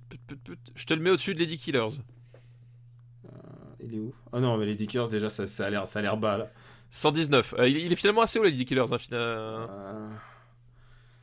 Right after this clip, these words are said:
Speaker 2: euh, moi, si tu
Speaker 1: Eh,
Speaker 2: m'écoutais
Speaker 1: c'est, c'est le, c'est le milieu de classement, c'est cent dix-huit, c'est, c'est, c'est, c'est, c'est, c'est, c'est, c'est cher payé quand même, je trouve, hein.
Speaker 2: Si tu m-, moi, si tu m'écoutais, je mettrais sous, je mettrais sous Cusco, quoi.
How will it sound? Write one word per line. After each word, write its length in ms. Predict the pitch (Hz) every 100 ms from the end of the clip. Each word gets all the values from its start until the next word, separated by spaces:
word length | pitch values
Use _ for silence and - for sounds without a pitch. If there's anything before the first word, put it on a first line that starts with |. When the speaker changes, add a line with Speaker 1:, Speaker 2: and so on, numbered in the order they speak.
| _ -
Speaker 2:
euh, 1000 | - 101 120 113 113 117 - 107 123 123 107 90 - - - - - - - - - - - - - -
moi, 280 | 131 170 208
si 140 | 202
tu 100 | -
Speaker 1:
Eh, 20 | 165
Speaker 2:
m'écoutais 280 | 214 196 202
Speaker 1:
c'est, 160 | 151
c'est 160 | 151 190
le, 60 | -
c'est 360 | - - -
le 60 | 143
milieu 200 | 156 175
de 40 |
classement, 320 | - 190 202 202
c'est 120 | 147
cent 180 | - 175
dix-huit, 280 | 180 185
c'est, 180 | 220 -
c'est, 200 | - 123 -
c'est, 260 | - 120 120
c'est, 200 | 135 120
c'est, 240 | - 127
c'est, 180 | 127 131 - 131
c'est, 200 | 135 127
c'est 160 | 143
cher 200 | 131 208
payé 200 | - 147
quand 100 | 143
même, 100 | 127
je 60 | 120
trouve, 140 | 113
hein. 100 | 110 -
Speaker 2:
Si 220 | - 160
tu 120 | 180
m-, 160 | 175 170
moi, 120 | 170
si 120 | 196 175
tu 120 | 165
m'écoutais, 360 | 165 156 190
je 120 | 190 139
mettrais 280 | 135 -
sous, 460 | 156 - 165 160 170 - - - -
je 160 | 127 131
mettrais 560 | 131 143 143 135 143
sous 180 | 131 170
Cusco, 380 | 190 180 160 147
quoi. 240 | - -